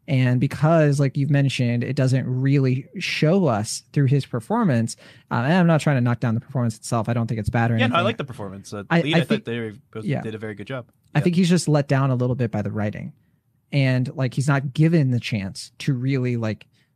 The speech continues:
Speaker 1: you know, blossom, you know, his emotion and, like, what is mo-,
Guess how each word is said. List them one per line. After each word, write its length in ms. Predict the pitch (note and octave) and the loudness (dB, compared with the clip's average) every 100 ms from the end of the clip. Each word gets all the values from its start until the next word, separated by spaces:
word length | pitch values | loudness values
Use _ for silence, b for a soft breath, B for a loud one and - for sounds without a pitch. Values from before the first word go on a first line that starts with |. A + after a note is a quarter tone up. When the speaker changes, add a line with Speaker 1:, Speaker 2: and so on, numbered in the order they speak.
| _ | _
Speaker 1:
you 80 | C3+ | -2
know, 120 | A2+ | -2
blossom, 1040 | A2 A#2 B2+ D#3 - D#3+ D3+ C#3 B2+ B2 - | -2 -2 2 2 2 2 2 2 0 -4 -4
you 100 | C#3 | -2
know, 160 | B2 A#2 | 0 0
his 280 | A#2+ C3+ | 2 0
emotion 520 | B2 C3+ G#3 - A#2 A2+ | 2 2 2 0 -2 -2
and, 360 | A2+ A#2 - | -4 -6 -8
like, 240 | B2+ A#2 - B B - | -6 -6 -8 B B -2
what 260 | C#3+ D3 | 2 4
is 180 | D#3 C3+ | 4 4
mo-, 260 | C#3 C#3 | 2 2